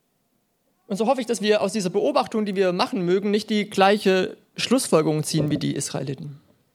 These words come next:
Nicht die Schlussfolgerung, „Es bringt doch nichts, Gott zu dienen.“ Oder gar, „Die Gottlosen machen's ja richtig.“ Hast du manchmal den Eindruck, dass es nichts bringt, Gott zu dienen?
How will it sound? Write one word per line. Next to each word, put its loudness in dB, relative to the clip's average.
Nicht -4
die -4
Schlussfolgerung, 0
„Es 0
bringt -4
doch 4
nichts, -4
Gott -2
zu -8
dienen.“ -8
Oder 2
gar, 4
„Die -4
Gottlosen 0
machen's -4
ja -10
richtig.“ -12
Hast 0
du -2
manchmal 0
den 4
Eindruck, 2
dass 2
es -4
nichts -4
bringt, 0
Gott -4
zu -10
dienen? -8